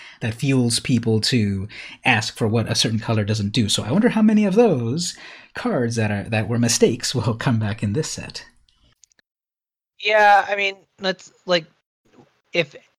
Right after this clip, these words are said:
Speaker 2: the Amonkhet Remastered like, if that was anything to go off of, um, while, yes, they're grabbing from three sets for this versus two for Amonkhet,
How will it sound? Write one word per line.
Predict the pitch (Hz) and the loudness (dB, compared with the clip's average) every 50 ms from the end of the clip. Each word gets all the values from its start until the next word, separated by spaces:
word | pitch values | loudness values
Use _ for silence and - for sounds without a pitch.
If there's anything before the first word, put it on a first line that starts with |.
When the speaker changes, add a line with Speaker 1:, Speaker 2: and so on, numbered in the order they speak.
| _ _ _ _ _ _ | _ _ _ _ _ _
Speaker 2:
the | - 160 147 143 139 123 | -16 -10 -10 -8 -8 -6
Amonkhet | - 160 185 208 202 170 - 160 156 151 139 _ _ _ - | -6 -4 -4 -4 -6 -6 -4 -4 -4 -4 -4 _ _ _ -12
Remastered | 135 127 131 127 127 123 123 123 - - - 127 123 120 113 113 113 113 110 107 _ _ _ _ _ _ _ - - - - - - _ _ - | -10 -10 -8 -6 -6 -4 -4 -4 -6 -6 -6 -4 -4 -4 -4 -4 -4 -6 -10 -14 _ _ _ _ _ _ _ -20 -20 -18 -20 -20 -20 _ _ -8
like, | 139 139 | -6 -6
if | - 127 | -2 0
that | 156 165 190 | 2 2 2
was | 185 160 | 2 2
anything | 170 165 160 143 156 151 147 | 0 -2 -2 -2 -4 -4 -4
to | 143 127 | -6 -4
go | 117 123 123 123 | -2 0 2 2
off | 131 135 135 - 165 | 2 2 0 -2 -4
of, | 156 156 147 - _ _ _ _ _ _ _ _ _ _ _ - | -8 -8 -8 -12 _ _ _ _ _ _ _ _ _ _ _ -4
um, | 127 123 120 117 110 107 101 101 104 107 - _ _ _ _ _ | -2 -2 0 -2 -4 -6 -10 -12 -14 -16 -18 _ _ _ _ _
while, | - 151 139 143 | 0 2 2 2
yes, | 143 143 143 139 143 | 2 2 0 0 0
they're | - - 139 135 135 131 131 127 127 120 120 - | -2 0 0 2 4 4 2 2 0 -2 -4 -6
grabbing | - - 135 123 123 123 127 120 120 113 | -2 0 2 2 2 0 -2 -6 -8 -8
from | - - 120 120 | -10 -10 -10 -8
three | - 170 165 165 | -6 -4 -4 -2
sets | - - 156 151 - | -2 -2 -4 -4 -4
for | - 156 156 | -6 -6 -4
this | 147 143 139 - - | -4 -4 -4 -6 -8
versus | - - 139 131 - 123 117 110 - | -6 -6 -4 -4 -4 -6 -8 -10 -10
two | - - 143 139 131 | -8 -8 -8 -8 -8
for | - 127 120 | -6 -2 0
Amonkhet, | 120 127 127 131 123 - 135 123 120 117 | 0 0 -2 -4 -8 -6 -4 -4 -4 -4